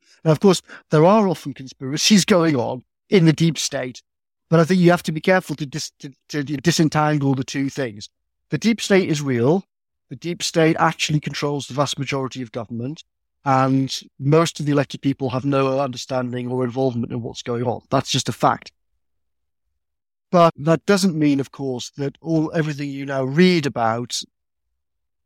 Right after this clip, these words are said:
this happened because the deep state, or this is some kind of conspiracy by officials against democratic, against democratic politics. That is not, you know, you have to treat each of those things on a case-by-case basis. And I think to some extent,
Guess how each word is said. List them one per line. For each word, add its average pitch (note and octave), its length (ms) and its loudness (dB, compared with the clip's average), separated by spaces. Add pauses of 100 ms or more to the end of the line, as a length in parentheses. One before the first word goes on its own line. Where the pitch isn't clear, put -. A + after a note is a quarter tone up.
(140)
this C3+ 160 2
happened B2 300 -6
because A#2+ 200 -8
the B2 80 -12
deep B2+ 240 -8
state, A#2+ 560 2
or A2+ 580 -4
this C3+ 220 0
is A#2+ 640 -2 (180)
some C3 200 -10
kind B2+ 180 -4
of A2+ 100 -8
conspiracy A#2+ 680 2
by A2+ 480 0
officials A#2 580 -6
against B2 460 2
democratic, A#2 640 -4 (100)
against C3 400 -2
democratic A#2+ 400 -4
politics. A#2+ 420 -6 (240)
That D3+ 120 2
is B2 120 0
not, D#3+ 220 6
you C#3+ 80 0
know, B2 60 2
you B2+ 80 2
have D3+ 120 2
to - 80 -8
treat F3+ 220 0
each F3 240 0
of C#3+ 100 2
those D3+ 220 4
things B2+ 240 0
on C3+ 220 2
a C3 80 4
case-by-case B2+ 720 -2
basis. - 440 -10 (340)
And D3 80 2
I C3 40 4
think D#3+ 140 2
to C#3+ 80 -2
some F#3 260 2
extent, C3 440 2